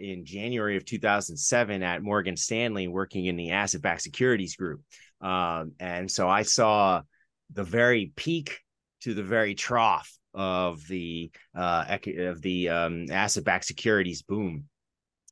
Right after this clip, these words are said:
And I got to learn a lot about, um, how the shadow banking system worked and how it was important to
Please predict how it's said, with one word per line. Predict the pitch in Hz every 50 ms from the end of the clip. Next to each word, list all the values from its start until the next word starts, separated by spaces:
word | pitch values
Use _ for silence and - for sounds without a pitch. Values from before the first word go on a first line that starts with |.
| _
And | - 117 113 110 110
I | 113
got | 120 135 147 143
to | 143 127 123 107
learn | - 120 127 123 123
a | 113
lot | 101 104 113 120 120
about, | 107 95 85 101 98 95 92 95 92 - _ _ _ _ _ _ _
um, | - 107 104 101 98 95 98 95 90 87 78 73 _ _ _ _ _ _ -
how | - - 123 120 120 120
the | 98 98 110 101 95 98 95 92 92 92 90 90 87 90 85 85
shadow | - - - - 127 113 107 90
banking | 73 98 101 120 117 - 85 78
system | - - 80 - - - 82 78 73 69 71 _ _ _ _ -
worked | - 82 90 107 107 104 98 - -
and | 87 80
how | 92 104 107 101 95
it | 87 76
was | 82 82 73 - - - - - - -
important | - 139 127 - - - 156 165 - 113 123 110 -
to | - - 120 113 110 107 104 101 -